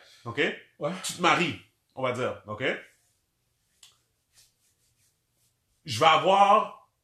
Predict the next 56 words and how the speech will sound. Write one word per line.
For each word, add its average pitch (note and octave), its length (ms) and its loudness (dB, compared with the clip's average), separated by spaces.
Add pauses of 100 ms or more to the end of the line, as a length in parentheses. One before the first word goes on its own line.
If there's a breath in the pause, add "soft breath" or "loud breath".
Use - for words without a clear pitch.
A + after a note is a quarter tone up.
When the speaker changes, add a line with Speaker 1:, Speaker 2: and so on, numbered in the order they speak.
(140)
Speaker 1:
des D#3 260 -4
attentes F#3 460 -4 (220)
pour - 300 0
toi, - 540 2
pas B3+ 100 6
nécessairement G3 280 0
des E3 60 -2
attentes D#3+ 300 -4
pour C3 180 -6
moi, F3+ 380 2 (160)
Speaker 2:
Mhm. B2+ 240 -12
Speaker 1:
on C3+ 60 -4
va C#3 120 4
dire, C3+ 360 0
tu - 60 -16
Speaker 2:
Mhm, C3 60 -14
Speaker 1:
comprends ? C3 340 -4
Speaker 2:
mhm. C#3 140 -16 (100)
Speaker 1:
Tu C4+ 100 0
sais, C4+ 100 -2
est-ce F#3+ 80 -8
que D#4 60 0
tu D#4 60 -2
vois, B3 260 4
je G3+ 80 0
veux E3+ 60 -4
dire, A#3 120 4
comme A3 120 6
Speaker 2:
Non, C#4 160 8
je - 80 -4
comprends, B3 260 10
Speaker 1:
le, - 60 2
Speaker 2:
je - 60 -4
comprends F#3+ 200 8
Speaker 1:
le, F#3+ 40 10
Speaker 2:
ce F#3 80 4
que A#3 60 8
Speaker 1:
le, F#3+ 60 0
Speaker 2:
tu G3+ 60 4
veux G#3 60 6
Speaker 1:
le, G#3+ 80 0
Speaker 2:
dire. G#3 320 8
Speaker 1:
le, F3+ 220 2
le, F#3 180 -2
le, F3 240 -2 (180)
le, D3 440 0 (260)
le, C#3+ 340 2 (160)
tu - 140 -16
sais, - 60 2
tu - 60 -6
comprends ? B3 240 2
C'est, A3+ 120 -4
c'est A3 160 0
pas, - 120 -4
c'est - 160 0
pas, C#4 300 4